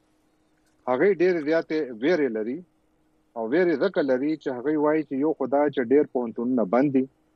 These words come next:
او دویم دا چې طالبانو د طرفه چې کوم قسم ته امر راځي لګیا دي، نو هغه ډېر زیات خوفناک دي.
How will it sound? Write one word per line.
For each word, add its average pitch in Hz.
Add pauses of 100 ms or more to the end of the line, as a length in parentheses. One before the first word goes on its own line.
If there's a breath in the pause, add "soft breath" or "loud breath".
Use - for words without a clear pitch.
(520)
او 123
دویم 143
دا 156
چې 151
طالبانو 123
د 135
طرفه 127
چې - (100)
کوم 160
قسم 135
ته 139
امر 156
راځي 117
لګیا 104
دي، 98 (640)
نو 131
هغه 127
ډېر 147
زیات 135
خوفناک 123
دي. 98